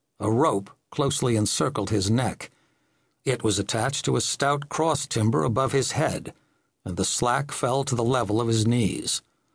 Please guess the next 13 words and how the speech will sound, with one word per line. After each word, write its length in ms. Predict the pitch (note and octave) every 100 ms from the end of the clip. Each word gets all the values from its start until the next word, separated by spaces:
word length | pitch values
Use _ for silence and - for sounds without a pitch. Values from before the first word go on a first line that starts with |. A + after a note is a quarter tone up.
| _ _ _ _ _
Some 260 | - C#3 C3+
loose 240 | G3+ F3
boards, 680 | C#3 D3 D3+ G2 A#2 A2 F2
laid 260 | G#2 G#2+ F#2
upon 280 | - G#2
the 80 | G2
sleepers 640 | - C3+ B2+ G#2+ G#2 A2+
supporting 500 | - - - A#2 G2+
the 60 | G2
metals 420 | G#2 B2+ G#2+ F#2+
of 80 | G2
the 100 | G2+
railway, 600 | C#3 D#3 C#3+ B2 B2+